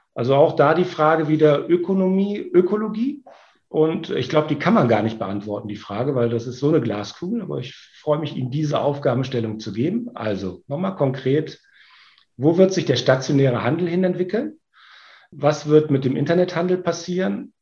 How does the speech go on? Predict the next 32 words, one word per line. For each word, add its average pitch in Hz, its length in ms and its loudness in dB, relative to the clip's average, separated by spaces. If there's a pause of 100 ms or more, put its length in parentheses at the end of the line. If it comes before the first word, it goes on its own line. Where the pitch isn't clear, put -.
(140)
Und 143 600 -2
werden 160 200 8
unsere 151 280 0
Verbraucher 123 560 4
das 123 240 2
zulassen? 180 400 2
Also 131 100 0
man 120 140 0
könnte 135 140 -2
dann 123 120 4
ja 117 80 6
sagen, 120 240 2
es 127 80 -2
gibt 123 180 -4
keinen 131 300 2
stationären 120 640 0
Handel 143 240 2
mehr, 135 260 4
nur 127 180 0
noch 117 120 0
Internethandel. 156 800 -2 (680)
Aber, 135 580 4 (140)
äh, 131 240 -4
die 123 120 -4
Unverpacktläden, 120 1040 2
Ökologie, 117 760 2 (300)
die 120 60 -14
Verbraucher 135 480 4
wollen 120 180 8
ja 110 120 2
was 104 180 -4
anderes. 101 720 -4